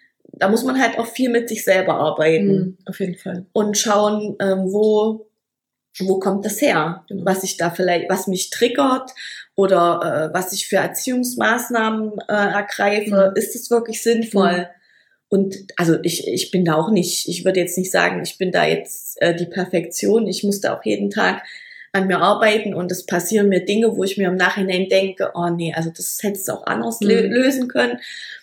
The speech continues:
Speaker 1: Und du hast dein Kind grad verletzt,
Speaker 2: Mhm.
Speaker 1: ja, weil das tut mir dann auch wahnsinnig leid,
Speaker 2: Mhm.
Speaker 1: aber das kommt halt tatsächlich aus diesen,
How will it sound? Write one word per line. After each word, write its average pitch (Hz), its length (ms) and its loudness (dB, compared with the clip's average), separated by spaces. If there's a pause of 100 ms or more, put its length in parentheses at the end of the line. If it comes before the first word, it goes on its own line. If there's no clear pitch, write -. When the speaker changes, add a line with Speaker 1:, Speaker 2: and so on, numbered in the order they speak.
(280)
Speaker 1:
Und 208 200 2
du 220 60 0
hast 202 180 0
dein 202 140 0
Kind 220 260 0
grad 190 240 0
verletzt, - 720 0
Speaker 2:
Mhm. 196 320 2
Speaker 1:
ja, 202 300 2
weil 190 240 4
das 196 140 -6
tut 226 200 -4
mir 214 100 2
dann 185 200 0
auch 190 120 -6
wahnsinnig 185 540 0
leid, 196 300 2
Speaker 2:
Mhm. 202 60 4
Speaker 1:
aber 196 160 4
das - 180 -4
kommt 226 240 -2
halt 196 180 0
tatsächlich 208 560 -4
aus - 160 -4
diesen, 190 600 -4